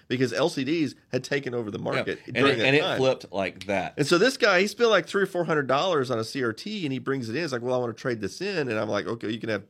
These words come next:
Speaker 1: I'll give you ten bucks for it." And then he'd be all angry, "I spent four hundred dollars on this top-of-the-line C R T."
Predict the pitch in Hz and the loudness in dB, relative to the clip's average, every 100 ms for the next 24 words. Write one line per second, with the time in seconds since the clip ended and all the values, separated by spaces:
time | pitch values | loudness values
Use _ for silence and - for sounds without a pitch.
0 | - 104 101 - 107 90 104 95 113 - | -8 -8 -8 -8 -8 -6 -6 -2 -4 -4
1 | - 87 92 - _ _ _ - 135 151 | -6 -2 -2 -4 _ _ _ 0 2 4
2 | 139 160 160 151 165 170 - 392 - - | 2 4 6 6 4 4 4 2 -2 0
3 | 247 220 - 262 277 269 269 247 269 269 | -2 -2 0 2 4 4 4 4 2 2
4 | 269 254 233 240 262 240 - - - 196 | 2 4 2 0 -2 -4 -12 -14 -4 -2
5 | 220 233 226 226 220 214 220 220 214 196 | 0 0 0 -2 -4 -6 -4 -2 -2 -2
6 | - 240 233 202 | -4 -6 -6 -8